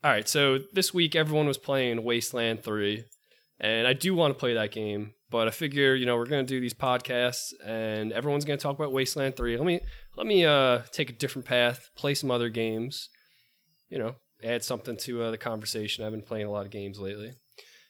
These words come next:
Uh, so I don't know what got in my head, but for some reason I was like, "Let me try some games that I wouldn't, uh, otherwise, I, I don't know, game, games that I wouldn't think I would enjoy so much in, in genres that I don't usually play."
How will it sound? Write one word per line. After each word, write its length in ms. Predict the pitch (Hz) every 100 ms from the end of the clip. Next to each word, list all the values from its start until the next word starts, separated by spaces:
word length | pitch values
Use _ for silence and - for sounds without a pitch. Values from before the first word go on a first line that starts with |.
| _ _
Uh, 520 | - 110 110 110 110 113
so 880 | - - - - 135 131 131 135 135
I 100 | 147
don't 160 | 208 160
know 220 | 131 123
what 200 | 123 127
got 140 | 131
in 60 | 120
my 80 | 117
head, 240 | 117 113
but 100 | 110
for 80 | 113
some 200 | 120 180
reason 280 | 151 139 135
I 60 | 123
was 100 | 120
like, 160 | 117
"Let 80 | 143
me 80 | 151
try 420 | - 135 131 127
some 220 | 120 127
games 420 | 120 120 120 117 110
that 280 | 107 107 -
I 220 | 110 110 101 113
wouldn't, 380 | 120 117 113 - _ _ _ _ _ _
uh, 400 | 101 101 98 95 85 _ _ _ _ _ -
otherwise, 1000 | 113 110 113 110 110 107 101 - - - _ -
I, 120 | 101 -
I 60 | 180
don't 80 | 127
know, 100 | 120
game, 240 | 156 175
games 240 | 175 196 170
that 80 | 165
I 80 |
wouldn't 320 | 139 165 147 147
think 160 | 147
I 80 | 127
would 120 | 123
enjoy 440 | 113 117 123 135 135
so 160 | - 151
much 360 | 151 160 - - _ _ -
in, 180 | - 107
in 140 | 117 113
genres 520 | 113 113 123 131 127
that 100 | 127
I 80 | 123
don't 240 | 120 127 127
usually 300 | 131 131 135
play." 400 | 147 139 143